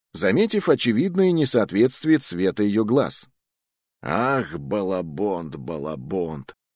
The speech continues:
пробормотал он, для пущего эффекта выразив вздохом вселенскую скорбь. Сбитая с толку продавщица цветов нахмурилась, кутаясь в мантию.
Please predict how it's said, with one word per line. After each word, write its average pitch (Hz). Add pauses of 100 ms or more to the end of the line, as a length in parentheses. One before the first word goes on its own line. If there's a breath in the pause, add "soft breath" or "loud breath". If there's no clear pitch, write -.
пробормотал 98
он, 147 (200)
для 95
пущего 101
эффекта 110
выразив 104
вздохом 101
вселенскую 85
скорбь. 80 (680)
Сбитая 131
с -
толку 127
продавщица 98
цветов 117 (260)
нахмурилась, 127 (200)
кутаясь 113
в 92
мантию. 76